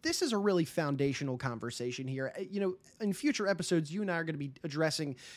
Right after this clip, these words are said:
you know, specific, complex wealth management strategies as a whole, but we're really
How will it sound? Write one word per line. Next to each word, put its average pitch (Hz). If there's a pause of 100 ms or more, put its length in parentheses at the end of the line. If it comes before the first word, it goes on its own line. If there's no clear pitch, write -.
(100)
you 277
know, 226
specific, - (100)
complex 180
wealth 175
management 160
strategies 160
as 143
a 135
whole, 160
but 165 (240)
we're 226
really 285